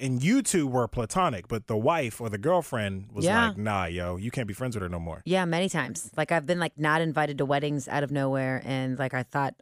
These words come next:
Speaker 2: I would, there was one wedding I thought I would be in the wedding, and then I wasn't even invited.
Speaker 1: Okay, let me make sure, context. These aren't people that you had a thing with maybe once or something like that.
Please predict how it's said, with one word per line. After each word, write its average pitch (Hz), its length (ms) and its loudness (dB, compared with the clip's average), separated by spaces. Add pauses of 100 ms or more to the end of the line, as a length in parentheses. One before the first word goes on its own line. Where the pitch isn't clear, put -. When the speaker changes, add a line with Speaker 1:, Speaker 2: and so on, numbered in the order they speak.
Speaker 2:
I 139 80 2
would, 135 180 -2
there 156 140 2
was 151 100 0
one 160 160 0
wedding 165 200 0
I 151 40 0
thought 151 220 0
I - 20 2
would 139 100 -2
be 139 160 -6
in 139 120 -2
the 135 80 -2
wedding, 131 340 -4
and 135 160 -6
then 131 60 -4
I 131 60 -2
wasn't 131 200 -4
even 123 140 -6
invited. 110 500 -8
Speaker 1:
Okay, 113 240 -2 (340)
let 120 120 -2
me 135 80 2
make 135 160 0
sure, 113 420 0 (480)
context. 127 540 -2
These 127 420 -2
aren't 160 240 2 (140)
people 147 480 0 (300)
that 131 280 0
you 143 200 0
had 143 280 2
a 131 140 2
thing 139 340 -2
with 131 300 0
maybe 131 280 2
once 127 520 -2
or 131 200 2
something 123 440 0
like 107 200 0
that. 92 220 -2